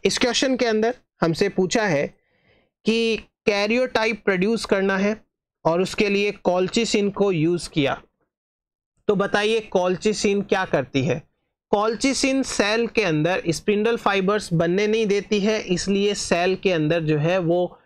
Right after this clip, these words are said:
डिवीजन कंप्लीट नहीं हो पाता है और सेल अरेस्ट हो जाती है मेटाफेज के अंदर। So the correct answer is option number two।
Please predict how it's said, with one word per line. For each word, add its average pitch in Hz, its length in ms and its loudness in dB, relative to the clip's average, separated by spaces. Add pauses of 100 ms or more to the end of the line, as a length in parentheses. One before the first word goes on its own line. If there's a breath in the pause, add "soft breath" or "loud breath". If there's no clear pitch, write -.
(160 loud breath)
डिवीजन 214 520 2
कंप्लीट 233 560 0
नहीं 220 200 2
हो 190 140 0
पाता 175 360 0
है 139 280 -2 (160)
और 170 120 2
सेल 220 440 0 (100)
अरेस्ट 180 420 0
हो 165 120 2
जाती 156 360 0
है 185 140 2
मेटाफेज 143 680 0
के 139 140 0
अंदर। 127 340 0 (560)
So 139 140 2
the 139 120 -2 (200)
correct 196 360 0
answer 175 440 0
is 147 360 0 (140)
option 151 400 0
number 127 320 0 (800)
two। 139 120 2